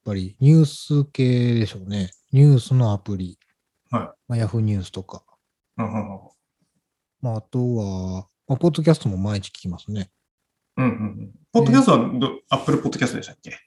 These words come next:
Speaker 1: あ、そうです、そうです。なんか朝起きて出発前に立ち上げてダウンロードさせて、まあ、
Speaker 2: はい。
Speaker 1: 自動的にダウンロードされるんで、
Speaker 2: はいはい。
Speaker 1: あの、フォローしてりゃ。
Speaker 2: はい。
Speaker 1: で、もうそれを持って出かけたら、別に、なんていうんですか、まあ、通信も食わないしね。
Speaker 2: うん。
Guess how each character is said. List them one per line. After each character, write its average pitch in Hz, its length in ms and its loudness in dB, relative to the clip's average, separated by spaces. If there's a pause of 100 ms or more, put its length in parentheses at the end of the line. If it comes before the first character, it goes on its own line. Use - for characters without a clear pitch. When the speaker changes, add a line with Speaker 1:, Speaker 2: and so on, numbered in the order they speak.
(140)
Speaker 1:
あ、 160 80 -4
そ 160 140 0
う - 20 4
で 131 40 0
す、 - 60 -8
そ 123 80 -6
う 107 40 -4
で 98 40 -8
す。 - 80 -12
な 147 80 0
ん 131 80 0
か 131 60 -2
朝 160 520 0 (400)
起 143 180 0
き - 20 -20
て 131 80 0
出 151 220 0
発 165 200 0
前 151 180 6
に 117 60 2
立 104 140 -2
ち - 160 -2
上 117 100 4
げ 98 140 -2
て 113 160 -4
ダ 117 120 2
ウ 127 120 6
ン 131 80 6
ロ 127 100 4
ー 107 40 0
ド - 60 -8
さ - 180 -6
せ 92 220 -8
て、 131 580 2
ま 139 100 6
あ、 - 40 6
Speaker 2:
は 123 40 -2
い。 131 40 0
Speaker 1:
自 127 120 6
動 165 100 8
的 165 100 2
に 160 60 6
ダ 151 80 6
ウ 156 40 6
ン 165 40 6
ロ 151 60 4
ー - 20 0
ド 98 60 -8
さ 104 120 -6
れ 127 100 0
る 117 100 -2
ん 95 100 -4
で、 90 140 -8 (400)
Speaker 2:
は 127 140 0
い - 20 -4
は 101 140 -6
い。 113 40 -6
Speaker 1:
あ - 20 0
の、 110 80 -2
フ 127 100 0
ォ - 20 2
ロ 113 100 0
ー 98 40 -6
し - 40 -12
て 107 100 -4
り 95 100 -10
ゃ。 - 60 -20 (320)
Speaker 2:
は 202 100 2
い。 - 20 6
Speaker 1:
で、 - 20 6
も 151 140 6
う - 20 4
そ 147 100 2
れ 156 60 6
を 151 60 4
持 147 140 6
っ 147 120 -8
て 135 100 -2
出 123 100 2
か 135 140 0
け 139 100 0
た 175 140 0
ら、 208 420 2
別 131 220 2
に、 120 300 0 (680)
な 104 140 -4
ん 95 40 -8
て - 80 -18
い - 20 -14
う - 20 -10
ん - 20 -10
で 95 40 -12
す - 60 -20
か、 - 180 -12 (220)
ま 131 240 -4
あ、 113 80 -6 (100)
通 151 160 6
信 131 340 4
も 110 80 0
食 120 140 0
わ 123 100 4
な 92 100 -2
い 85 40 -12
し - 120 -10
ね。 131 180 -6 (180)
Speaker 2:
う 156 60 0
ん。 - 300 -6